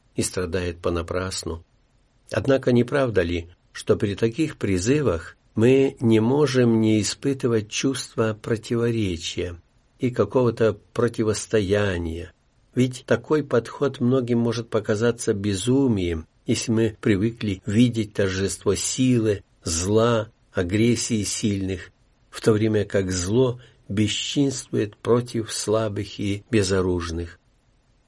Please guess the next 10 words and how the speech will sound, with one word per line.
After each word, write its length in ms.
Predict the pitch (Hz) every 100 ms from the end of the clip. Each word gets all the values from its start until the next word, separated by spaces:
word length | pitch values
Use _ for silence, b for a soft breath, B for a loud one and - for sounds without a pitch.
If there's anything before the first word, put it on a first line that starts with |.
| _
Многим 460 | - 123 160 117 104
может 340 | 110 104 104
показаться, 720 | - 101 110 98 120 120 -
что 460 | 98 - 104 95 87 _ _
эти 300 | 139 131 -
предписания — 1120 | - 104 95 - 95 - 127 139 127 113 117 -
это 280 | 139 135 104
результат 800 | 101 90 95 90 123 117 -
рассуждений 920 | 104 92 - 98 90 87 104 107 95 87
мечтателя, 1000 | 85 82 - - 113 113 - 110 101